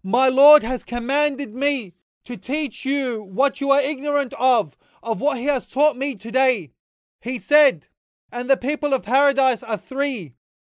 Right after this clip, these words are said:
One in authority who is just, charitable and successful. A man who possesses a merciful heart towards every relative and Muslim. The third, an honorable person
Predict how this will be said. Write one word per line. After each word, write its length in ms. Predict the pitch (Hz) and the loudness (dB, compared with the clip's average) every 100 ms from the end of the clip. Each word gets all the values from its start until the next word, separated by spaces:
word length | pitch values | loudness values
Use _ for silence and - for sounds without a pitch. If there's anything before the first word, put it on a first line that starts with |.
| _ _ _ | _ _ _
One 340 | 185 240 294 | -4 0 0
in 160 | 269 269 | 0 0
authority 680 | 269 - 277 302 294 294 247 | 0 0 4 6 6 0 -4
who 160 | 240 247 | -4 -4
is 160 | 185 | -8
just, 580 | 165 254 302 - - _ _ _ | -2 2 2 0 -8 _ _ _
charitable 840 | - 254 285 294 285 233 285 214 190 | -6 2 2 2 0 -2 -2 -4 -8
and 180 | 226 214 | -10 -8
successful. 800 | 240 - 254 269 - 220 160 - _ _ _ _ _ _ _ - | -10 -8 -4 -4 -4 -6 -6 -8 _ _ _ _ _ _ _ -8
A 120 | 220 | -6
man 380 | 240 285 302 285 | 0 4 4 2
who 120 | 220 | -2
possesses 560 | - 247 294 294 277 226 | -6 -2 0 0 -2 -6
a 120 | 233 | -6
merciful 560 | 226 294 277 277 240 247 | 2 2 2 -4 -4 -4
heart 480 | 220 277 285 277 - | 2 4 4 2 -4
towards 580 | 233 240 269 277 208 | -6 0 4 4 2
every 380 | 247 277 247 269 | 0 0 0 -4
relative 520 | 262 277 277 240 226 185 | 0 0 0 -4 -8 -8
and 160 | 214 208 | -10 -8
Muslim. 560 | 247 - 214 165 127 - _ _ _ _ _ - | -10 -8 -6 -6 -10 -20 _ _ _ _ _ -8
The 120 | 208 | -6
third, 600 | - 277 302 294 269 - _ _ - | 0 4 6 6 2 -4 _ _ -8
an 200 | 226 226 | -6 -4
honorable 520 | 240 285 294 262 285 | -2 -2 -2 0 -2
person 640 | 185 285 294 - 262 185 | 2 4 4 2 -2 -2